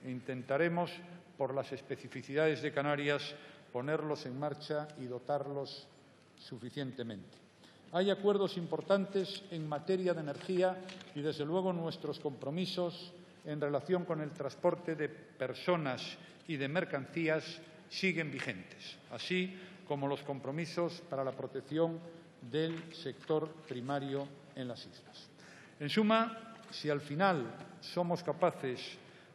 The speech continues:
de conseguir la investidura, creo que podremos colaborar lealmente en beneficio de los intereses generales de todos, de los de Canarias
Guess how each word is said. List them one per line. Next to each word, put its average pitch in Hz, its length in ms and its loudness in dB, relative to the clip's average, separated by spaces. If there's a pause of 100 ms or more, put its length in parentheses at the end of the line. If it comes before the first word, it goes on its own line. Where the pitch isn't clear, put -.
de 139 140 -2
conseguir 165 560 0 (240)
la 135 80 0
investidura, 151 720 0 (500)
creo 165 320 6 (160)
que 143 120 0
podremos 151 580 -2 (160)
colaborar 147 840 2 (120)
lealmente 156 800 -2
en 131 120 -6
beneficio 156 640 -2 (360)
de 135 80 -2
los 135 160 -4
intereses 135 460 -4
generales 139 640 -2 (160)
de 127 80 -4
todos, - 500 -4 (400)
de 131 80 -4
los 127 160 -4
de 123 80 -6
Canarias 190 680 0